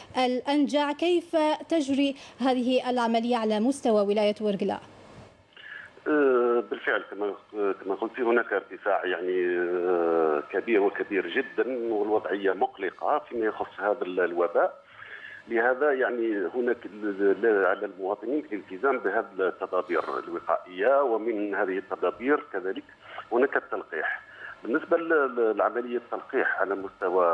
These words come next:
Speaker 2: ولاية ورقلة، عملية التلقيح راه بدات من، من يوم وصول أول جرعات، آه، للولاية منذ فبراير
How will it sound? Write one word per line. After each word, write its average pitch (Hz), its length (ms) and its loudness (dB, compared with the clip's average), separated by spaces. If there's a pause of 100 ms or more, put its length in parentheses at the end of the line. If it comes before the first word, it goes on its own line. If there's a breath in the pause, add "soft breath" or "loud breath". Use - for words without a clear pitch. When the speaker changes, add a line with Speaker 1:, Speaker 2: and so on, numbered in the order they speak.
(460)
Speaker 2:
ولاية 85 320 0
ورقلة، 80 360 0 (760 loud breath)
عملية 127 280 0
التلقيح - 420 -4
راه 113 180 2 (100)
بدات 107 200 2 (100)
من، 101 260 -4 (140)
من 101 140 -2 (400)
يوم 131 240 6
وصول 104 480 2 (100)
أول 104 320 2
جرعات، 98 420 4 (160)
آه، 85 800 0
للولاية 85 540 2
منذ 90 260 -2
فبراير 80 500 -2